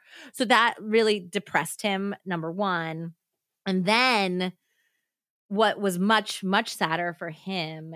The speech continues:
is that Colin's firstborn child, Matthew, died tragically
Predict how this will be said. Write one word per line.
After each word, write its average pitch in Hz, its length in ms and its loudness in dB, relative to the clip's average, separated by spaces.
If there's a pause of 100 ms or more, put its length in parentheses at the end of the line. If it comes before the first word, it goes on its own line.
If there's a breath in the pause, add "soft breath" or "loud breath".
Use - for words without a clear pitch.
(320)
is 180 200 -6
that 170 320 -2
Colin's 233 580 -6
firstborn 185 600 -6
child, 170 460 -2
Matthew, 165 920 -6 (640)
died 190 400 -2
tragically 269 1120 -4